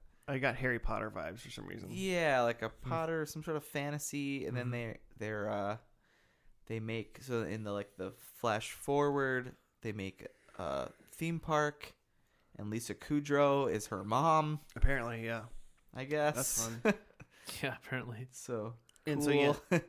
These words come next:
Speaker 2: <laughs>
Speaker 1: she, she writes a book, and all these kids write it, and, like, what, some little kid at the end was like, "You make me feel good about myself when I read your books."
Speaker 3: Mm-hmm.
Speaker 2: Yeah. So Kimmy,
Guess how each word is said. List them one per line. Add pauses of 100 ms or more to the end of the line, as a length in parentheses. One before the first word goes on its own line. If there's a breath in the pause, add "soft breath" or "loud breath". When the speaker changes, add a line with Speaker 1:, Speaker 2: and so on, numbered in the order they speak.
Speaker 2:
<laughs>
Speaker 1:
she,
she
writes
a
book,
and
all
these
kids
write
it,
and,
like,
what,
some
little
kid
at
the
end
was
like,
"You
make
me
feel
good
about
myself
when
I
read
your
books."
Speaker 3:
Mm-hmm.
Speaker 2:
Yeah. (840 soft breath)
So
Kimmy,